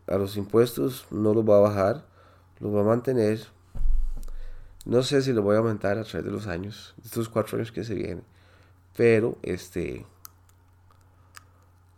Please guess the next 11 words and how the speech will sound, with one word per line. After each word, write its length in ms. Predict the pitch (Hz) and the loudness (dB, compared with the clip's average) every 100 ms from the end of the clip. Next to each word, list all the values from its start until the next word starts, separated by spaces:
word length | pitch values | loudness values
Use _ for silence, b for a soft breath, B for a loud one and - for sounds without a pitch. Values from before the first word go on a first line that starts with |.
| _ | _
que 160 | - 113 | -6 -6
sí, 420 | 110 120 120 117 | -2 0 2 0
que 120 | 120 107 | -2 -6
sí 100 | 104 | -6
puede, 540 | - 107 104 104 98 - _ _ - | -2 2 4 2 -2 -18 _ _ -8
que 120 | 110 | -6
sí 100 | 113 | -6
puede 240 | 117 110 | -2 -2
cambiar 260 | 92 82 82 | -2 -8 -8
un 60 | |
poquito. 420 | 87 - - - | -10 -14 -14 -16